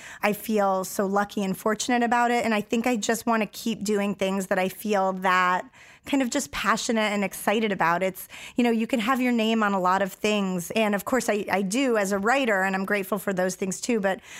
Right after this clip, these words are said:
but when you're talking about what you have control of putting out into the world, and especially now kind of, you know,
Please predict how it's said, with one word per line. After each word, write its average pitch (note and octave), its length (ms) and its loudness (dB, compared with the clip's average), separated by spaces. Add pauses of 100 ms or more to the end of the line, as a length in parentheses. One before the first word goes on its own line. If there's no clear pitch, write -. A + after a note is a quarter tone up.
but A#3 80 0
when A#3+ 160 2
you're A#3 80 2
talking A3+ 400 0
about G#3 240 0
what G#3 160 -2
you A3+ 540 0 (240)
have G#3+ 200 0
control G3 600 0
of F#3 160 -4
putting G3+ 280 -2
out F#3 220 2
into - 260 -4
the G#3+ 80 -2
world, F#3+ 600 0 (560)
and A#3 120 2
especially A#3 600 0
now G3 340 2
kind F#3+ 220 -2
of, F3+ 160 -6
you G#3+ 100 -2
know, F3 220 -2